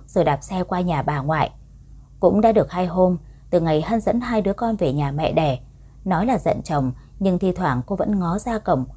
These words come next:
ngóng xem chồng có qua đón cô hay không. Mặc cho mẹ khuyên bảo, cô vẫn gạt phát đi. Bà cụ biết tính con gái, cho nên hôm nay nhân lúc các cháu đi học hết, bà mới gọi cô tới thủ thỉ.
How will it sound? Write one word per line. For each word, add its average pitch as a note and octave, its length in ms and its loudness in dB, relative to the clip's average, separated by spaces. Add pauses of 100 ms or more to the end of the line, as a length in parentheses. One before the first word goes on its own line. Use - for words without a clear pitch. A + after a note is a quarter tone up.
(140)
ngóng E3+ 240 -2
xem A3+ 200 -2
chồng C3+ 240 -2
có D#3 80 -2
qua G3+ 200 -4
đón E3+ 220 0
cô A3 160 2
hay G3+ 180 2
không. F#3 260 -2 (600)
Mặc F3 200 0
cho A#3+ 120 -4
mẹ - 160 2
khuyên G#3+ 220 -2
bảo, D#3 260 0 (140)
cô G#3 100 0
vẫn A#3 240 0
gạt F3 240 -2
phát - 160 -10
đi. F3+ 260 2 (560)
Bà D#3+ 120 2
cụ E3+ 300 2
biết B3 160 2
tính E3+ 160 -2
con G3+ 220 -4
gái, F3+ 320 -4 (280)
cho A3+ 100 -2
nên G#3 140 2
hôm G3+ 240 -2
nay G#3 140 0
nhân G#3 200 2
lúc C#4 160 0
các C#4+ 140 -8
cháu F3 200 -4
đi A#3 120 2
học D#3+ 200 0
hết, B3+ 220 0 (360)
bà D#3 200 0
mới D3 180 0
gọi - 260 -2
cô F#3 180 -2
tới F3 240 0
thủ F3 200 -2
thỉ. D3+ 300 -2